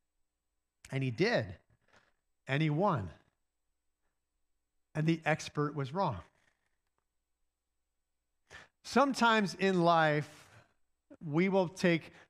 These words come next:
the initiative, we will step up, and well-meaning people in our lives will tell us all the reasons why we shouldn't do it. They will tell us that it's not a good idea.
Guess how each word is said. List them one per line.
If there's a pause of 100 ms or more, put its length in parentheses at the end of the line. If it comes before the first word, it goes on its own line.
the
initiative,
we
will
step
up, (240)
and
well-meaning
people
in
our
lives
will
tell
us
all
the
reasons
why
we
shouldn't
do
it. (2000)
They
will
tell
us
that
it's
not
a
good
idea.